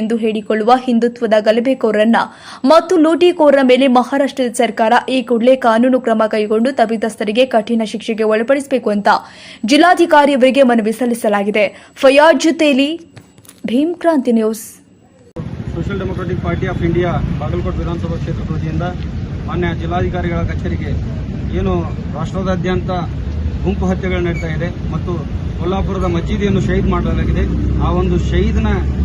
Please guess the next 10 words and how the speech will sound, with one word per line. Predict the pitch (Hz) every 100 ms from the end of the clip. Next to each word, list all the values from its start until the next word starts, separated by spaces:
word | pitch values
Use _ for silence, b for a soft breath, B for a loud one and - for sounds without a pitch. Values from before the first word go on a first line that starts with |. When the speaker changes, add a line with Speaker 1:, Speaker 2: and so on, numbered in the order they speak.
| -
Speaker 2:
ಕೃತ್ಯವನ್ನು | 214 - 240 233 208 190
ಖಂಡಿಸಿ | 185 180 208 - - -
ಸೋಷಿಯಲ್ | 185 170 220
ಡೆಮಾಕ್ರೆಟಿಕ್ | 202 190 185 190 180
ಪಾರ್ಟಿ | 175 185
ಆಫ್ | 180 180
ಇಂಡಿಯಾ | 196 180
ಇವತ್ತು | 180 -
ಪ್ರತಿಭಟನೆಯನ್ನು | 160 151 180 175 170
ಹಮ್ಮಿಕೊಳ್ಳಲಾಗಿದೆ. | 165 - 160 165 -